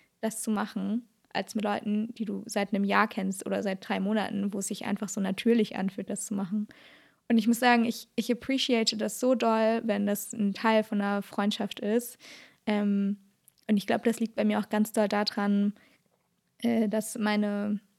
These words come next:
Sprache der Liebe, so meine erste Sprache der Liebe halt Physical Touch ist, nach diesen fünf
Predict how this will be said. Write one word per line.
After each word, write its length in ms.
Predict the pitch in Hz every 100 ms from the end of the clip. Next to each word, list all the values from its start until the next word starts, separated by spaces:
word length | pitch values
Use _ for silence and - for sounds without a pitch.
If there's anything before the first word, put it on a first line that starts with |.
| _ _ -
Sprache 380 | - 233 226
der 100 | 214
Liebe, 240 | 214 233 247
so 80 | 240
meine 240 | 202 208
erste 240 | 220 -
Sprache 320 | 240 - 214 208
der 120 | 208
Liebe 340 | 220 226 226
halt 440 | 208 196 196 - - -
Physical 460 | - 240 220 220 202
Touch 320 | - 214 -
ist, 420 | 277 339 - -
nach 160 | 226 -
diesen 240 | 208 214
fünf 500 | - 220 214 - -